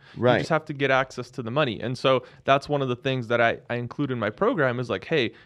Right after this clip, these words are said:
Speaker 2: when you join, the first thing that we're gonna do is get you access to funds."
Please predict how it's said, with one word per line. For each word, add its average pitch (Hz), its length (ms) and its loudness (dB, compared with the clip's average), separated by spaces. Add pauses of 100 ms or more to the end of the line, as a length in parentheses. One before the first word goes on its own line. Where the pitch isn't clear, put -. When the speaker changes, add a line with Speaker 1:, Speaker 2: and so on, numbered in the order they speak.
(100)
Speaker 2:
when 120 160 -6
you 185 140 -2
join, 127 460 0
the 113 80 -2
first - 380 -4
thing 208 120 -2
that 175 100 -2
we're 151 140 -4
gonna 139 200 -4
do 147 220 -4
is 120 120 -4
get 120 220 -4
you 135 140 -2
access 110 380 -4
to 110 80 -16
funds." 98 440 -6